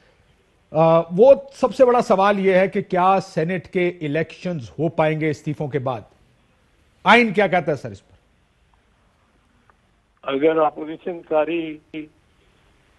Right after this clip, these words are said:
Speaker 2: दे तो उसके बाद आपका मतलब है,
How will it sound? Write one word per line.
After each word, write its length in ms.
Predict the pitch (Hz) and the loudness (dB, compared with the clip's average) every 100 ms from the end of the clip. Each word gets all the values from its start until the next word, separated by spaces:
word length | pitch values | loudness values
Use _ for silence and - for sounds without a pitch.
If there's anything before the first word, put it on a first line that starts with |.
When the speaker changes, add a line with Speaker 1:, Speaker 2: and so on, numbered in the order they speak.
| _ _ _ _ _ _ _ _ _ _ _ _ _ _ _ _ - - - - 160 | _ _ _ _ _ _ _ _ _ _ _ _ _ _ _ _ -20 -16 -14 -8 -8
Speaker 2:
दे 180 | 151 160 | -6 -6
तो 160 | 156 | -4
उसके 260 | 156 - 180 | -6 -6 -6
बाद 300 | 147 139 123 | 0 0 0
आपका 280 | 117 - 110 | -2 -8 -12
मतलब 340 | 104 - 95 | -14 -16 -20
है, 60 | - | -20